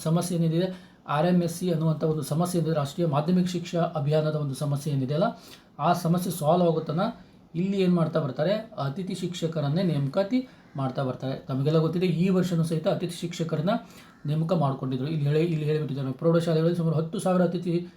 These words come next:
ಶಿಕ್ಷಕರನ್ನ ನೇಮಕಾತ ಮಾಡ್ಕೊಂಡಿವೆ ಅಂತೇಳಿ. ಓಕೆ, ಖಾಲಿ ಇರುವಂಥ ಹುದ್ದೆಗಳ ಸಂಖ್ಯೆ ಐದು ಸಾವಿರ. ಓಕೆ, ಖಾಲಿ ಇರುವ ಹುದ್ದೆಗಳ ಸಂಖ್ಯೆ ಐದು ಸಾವಿರ. ಅಲ್ಲೇನ್ ಮಾಡ್ತಾ ಬಂದಿದ್ದಾರೆ, ಅತಿಥಿ ಶಿಕ್ಷಕರನ್ನ ಪ್ರೆಸೆಂಟ್ಲಿ ಅವರು ಹತ್ತು ಸಾವಿರ ನೇಮಕಾತಿ ಮಾಡ್ಕೊಂಡಿದ್ದಾರೆ. ಅಂದ್ರೆ ಈ ರೀತಿಯಾಗಿ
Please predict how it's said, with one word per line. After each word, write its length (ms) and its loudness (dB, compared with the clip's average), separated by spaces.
ಶಿಕ್ಷಕರನ್ನ 500 -2
ನೇಮಕಾತ 340 0
ಮಾಡ್ಕೊಂಡಿವೆ 480 -2
ಅಂತೇಳಿ. 320 -8
ಓಕೆ, 160 -4
ಖಾಲಿ 320 4
ಇರುವಂಥ 320 2
ಹುದ್ದೆಗಳ 400 2
ಸಂಖ್ಯೆ 320 0
ಐದು 220 2
ಸಾವಿರ. 320 0
ಓಕೆ, 160 -8
ಖಾಲಿ 280 0
ಇರುವ 160 6
ಹುದ್ದೆಗಳ 360 2
ಸಂಖ್ಯೆ 340 -6
ಐದು 240 -2
ಸಾವಿರ. 280 -2
ಅಲ್ಲೇನ್ 220 2
ಮಾಡ್ತಾ 240 2
ಬಂದಿದ್ದಾರೆ, 520 0
ಅತಿಥಿ 300 -6
ಶಿಕ್ಷಕರನ್ನ 680 -2
ಪ್ರೆಸೆಂಟ್ಲಿ 440 -2
ಅವರು 420 0
ಹತ್ತು 220 -4
ಸಾವಿರ 240 0
ನೇಮಕಾತಿ 600 -2
ಮಾಡ್ಕೊಂಡಿದ್ದಾರೆ. 560 -6
ಅಂದ್ರೆ 520 0
ಈ 120 4
ರೀತಿಯಾಗಿ 600 2